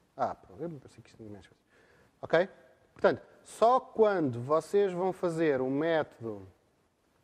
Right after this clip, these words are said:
para iterar sobre os resultados é que ele, é que ele vai executar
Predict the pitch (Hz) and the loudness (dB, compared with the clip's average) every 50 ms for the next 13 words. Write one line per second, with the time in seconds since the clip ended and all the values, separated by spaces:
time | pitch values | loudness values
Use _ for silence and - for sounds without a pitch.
0 | _ _ _ _ _ _ _ _ _ _ - 156 165 165 160 - - 175 185 185 | _ _ _ _ _ _ _ _ _ _ 0 2 2 0 0 -2 0 2 2 2
1 | 180 180 - 170 147 147 143 143 147 143 - - 151 147 147 147 151 - - 170 | 0 -2 -4 -4 -4 -4 -4 -4 -6 -6 -4 -2 -2 -2 -2 -4 -8 -8 -8 -8
2 | 151 147 143 - - 151 - - 151 139 139 143 139 139 - - _ _ - 139 | -8 -8 -8 -10 -14 -14 -8 -8 -8 -6 -4 -6 -6 -6 -10 -16 _ _ -4 -4
3 | 135 131 131 | -2 -4 -6